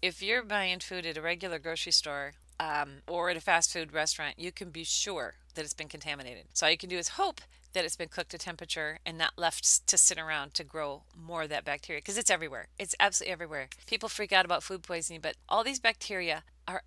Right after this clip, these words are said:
everywhere, <laughs> okay? They're, they're in our bodies already. It's just that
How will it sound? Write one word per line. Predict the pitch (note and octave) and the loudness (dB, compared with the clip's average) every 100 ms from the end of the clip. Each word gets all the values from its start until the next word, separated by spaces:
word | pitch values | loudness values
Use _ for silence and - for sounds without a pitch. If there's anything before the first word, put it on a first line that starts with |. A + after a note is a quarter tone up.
| _ - | _ 6
everywhere, | A3+ F#3+ F3+ C3+ A2+ - | 6 6 -4 -4 -8 -12
<laughs> | - | -4
okay? | - - A3+ A3 A3+ | 0 10 10 10 6
They're, | G#3 G3 | 6 6
they're | F#3 G3 | 4 2
in | G#3+ | 2
our | C4 | 2
bodies | B3 G3+ G3 F#3+ | 2 0 0 -2
already. | D#3+ D3 E3 B3+ - | -2 -2 -4 -8 -4
It's | F#3 F#3+ - | 0 4 4
just | G3+ G3 - | 6 4 4
that | E3+ - - | 0 2 0